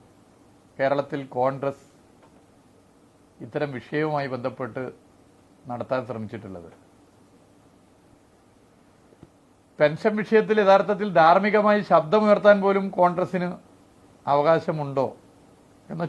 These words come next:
ചോദ്യം സ്വാഭാവികമായിട്ട് വരും. ഒരു തർക്കവുമില്ല. ഇപ്പൊ ഇന്ത്യയിൽ പല സംസ്ഥാനങ്ങളിൽ കോൺഗ്രസ് ഭരിക്കുന്നുണ്ടല്ലോ. അവിടെ ജനക്ഷേമ പ്രവർത്തനങ്ങളുടെ സ്ഥിതി എന്താണ്? അവിടെ ഇതുപോലെ പെൻഷനുകൾ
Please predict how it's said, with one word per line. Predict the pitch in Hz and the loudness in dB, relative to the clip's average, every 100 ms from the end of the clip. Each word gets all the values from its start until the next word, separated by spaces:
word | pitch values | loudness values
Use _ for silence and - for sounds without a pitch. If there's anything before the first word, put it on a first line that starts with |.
| 170 | -4
ചോദ്യം | 151 165 180 175 | -2 0 -2 2
സ്വാഭാവികമായിട്ട് | 143 156 175 180 185 175 170 | 4 4 4 2 -2 -2 -4
വരും. | 160 143 - _ _ _ 131 | -4 -8 -18 _ _ _ -10
ഒരു | 135 | -2
തർക്കവുമില്ല. | 147 131 151 143 107 - _ - - _ _ _ _ _ _ _ _ _ _ _ _ _ _ _ | -2 0 -4 -6 -8 -12 _ -20 -20 _ _ _ _ _ _ _ _ _ _ _ _ _ _ _
ഇപ്പൊ | - 147 | -10 -6
ഇന്ത്യയിൽ | 147 170 190 175 | -2 -2 2 4
പല | 175 180 | 4 4
സംസ്ഥാനങ്ങളിൽ | 170 165 180 185 190 190 180 | 0 4 4 4 0 -2 2
കോൺഗ്രസ് | 170 175 180 - - - - - | 4 4 2 0 -10 -20 -18 -4
ഭരിക്കുന്നുണ്ടല്ലോ. | 151 151 165 151 131 95 - - _ _ _ _ _ _ _ 123 | -4 -2 -4 -4 -6 -6 -12 -20 _ _ _ _ _ _ _ -4
അവിടെ | 143 165 143 | 0 2 2
ജനക്ഷേമ | 151 143 175 170 156 | -2 0 0 0 2
പ്രവർത്തനങ്ങളുടെ | 156 151 165 165 160 151 | 4 4 0 -2 -2 -2
സ്ഥിതി | 139 131 151 | -4 -4 -2
എന്താണ്? | 139 135 131 - _ - _ _ _ _ _ - - - _ - 135 | 2 0 0 -18 _ -20 _ _ _ _ _ -20 -20 -20 _ -6 0
അവിടെ | 156 175 175 185 190 - _ _ - _ _ 139 | 6 6 6 4 -2 -16 _ _ -20 _ _ -10
ഇതുപോലെ | 151 175 180 175 | -2 2 4 4
പെൻഷനുകൾ | 151 151 175 185 180 | 0 0 -4 -2 0